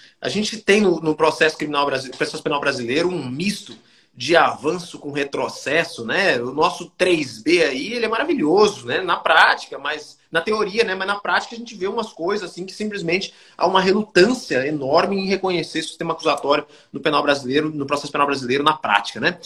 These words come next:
Vamos lá. Tiago, já nesse, já que as perguntas foram encaminhando pra instrução e julgamento, olha que pergunta interessante do Tairo aqui embaixo.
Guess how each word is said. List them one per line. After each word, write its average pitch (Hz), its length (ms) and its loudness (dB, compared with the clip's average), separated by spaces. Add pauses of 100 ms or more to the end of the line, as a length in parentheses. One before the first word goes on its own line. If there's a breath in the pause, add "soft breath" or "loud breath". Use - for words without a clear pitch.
(240 loud breath)
Vamos 294 180 2
lá. 156 240 6 (280 soft breath)
Tiago, 226 420 4
já 277 340 0 (240)
nesse, 220 800 -10
já 165 220 0
que - 100 -2
as - 100 -6
perguntas 202 680 -6
foram 208 240 -2
encaminhando 180 640 -6
pra 160 160 -2
instrução 160 360 -8
e 151 40 -4
julgamento, 151 520 -4
olha - 120 -6
que - 60 -16
pergunta 240 300 -4
interessante 180 720 0 (420 soft breath)
do 202 180 -6
Tairo 180 500 8
aqui 156 160 2
embaixo. 131 560 4